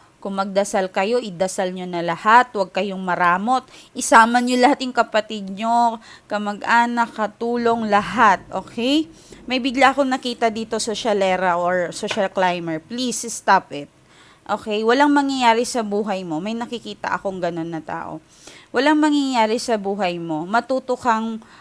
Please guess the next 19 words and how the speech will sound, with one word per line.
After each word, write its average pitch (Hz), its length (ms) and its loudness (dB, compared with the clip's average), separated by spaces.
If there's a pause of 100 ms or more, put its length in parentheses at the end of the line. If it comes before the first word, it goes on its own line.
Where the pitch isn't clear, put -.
ah, 196 320 4
mat-, 233 260 0
matu-, 277 380 -2
magpakatotoo 254 960 -2
ka. 170 240 -2 (220)
Kung 269 260 -2
mahirap 277 480 0
tayo, 247 320 6
mahirap 226 480 -2
tayo. 180 400 0
Walang 226 240 2
masama 190 480 -4
doon. 151 400 -8 (320)
Okay? 240 480 -2 (240)
Huwag 254 160 4
tayong 269 400 4
sumabay 220 560 2
sa 220 160 -4
mga 202 320 -2